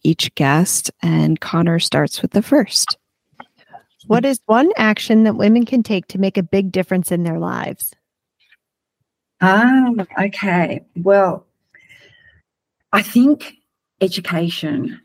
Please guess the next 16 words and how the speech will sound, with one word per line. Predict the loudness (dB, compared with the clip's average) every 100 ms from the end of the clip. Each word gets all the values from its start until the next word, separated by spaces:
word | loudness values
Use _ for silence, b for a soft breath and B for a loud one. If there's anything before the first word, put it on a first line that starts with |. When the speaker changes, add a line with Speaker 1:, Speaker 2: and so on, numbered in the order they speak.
| _ _ _ _
Speaker 3:
is | 2 2 0 -4
a, | 0 0 0 -6
a |
huge | -8 -4 -2 -2 -2 -6
thing. | -2 2 4 4 0 B B B -2
And | 2 2
I'm | 2 2
not | 0 -2
just | -4 -6 -6
talking | -4 -4 -4 -2 -2 -2
about, | -2 0 0 -2 -6 -10 -12 -14 -20 _ -4
um, | 0 2 2 4 4 2 0 0
getting | 0 0 2
a | 2
university | 4 2 2 -2 -2 -4
degree. | -4 -4 -2 0 0 -2 -6